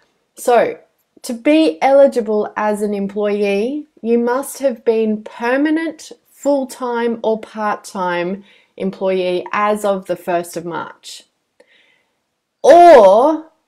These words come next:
a long-term casual employee. So this one has been really, really confusing to a lot of people. They've all gone, "Oh, the permanent full-times and the part-times need to have been employed for twelve months." That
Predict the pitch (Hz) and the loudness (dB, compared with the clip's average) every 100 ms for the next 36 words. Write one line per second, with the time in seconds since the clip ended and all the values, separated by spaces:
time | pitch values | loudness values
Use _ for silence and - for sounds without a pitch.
0 | _ - 233 233 240 254 262 262 269 269 | _ -6 -2 -2 0 4 4 4 2 0
1 | 254 - 240 240 240 240 240 - 226 226 | -4 -8 -4 0 2 0 -2 -2 0 0
2 | 220 214 208 202 196 190 180 160 - - | -2 -4 -6 -8 -6 -4 -4 -6 -8 -10
3 | 208 202 - 208 269 311 320 320 277 269 | -4 -4 -4 -4 -2 -2 -2 -6 -4 -6
4 | - 233 233 226 220 - _ _ 240 262 | -2 0 2 0 -6 -18 _ _ -6 0
5 | 285 294 285 277 - 262 247 233 240 208 | 0 0 -2 -4 -4 -8 -6 -4 -4 -2
6 | 196 196 202 - - 214 214 220 226 220 | -4 -4 -8 -10 -6 -4 -2 0 0 -2
7 | 220 214 208 180 78 - 202 196 - 220 | -4 -8 -6 -8 -8 -8 -6 -6 -4 -2
8 | 240 226 220 226 240 247 233 - 247 247 | -2 -2 -6 -6 -6 -6 -6 -8 -6 -6
9 | 240 - - 247 233 233 233 226 220 220 | -6 -10 -8 -8 -8 -10 -6 -6 -6 -8
10 | 214 220 - 226 214 208 214 214 214 196 | -8 -10 -10 -8 -8 -6 -4 -4 -4 -8
11 | 202 202 196 - 196 196 196 190 175 - | -8 -6 -6 -8 -12 -6 -6 -6 -12 -8
12 | 185 180 147 - 233 262 | -8 -6 -12 -8 -8 -8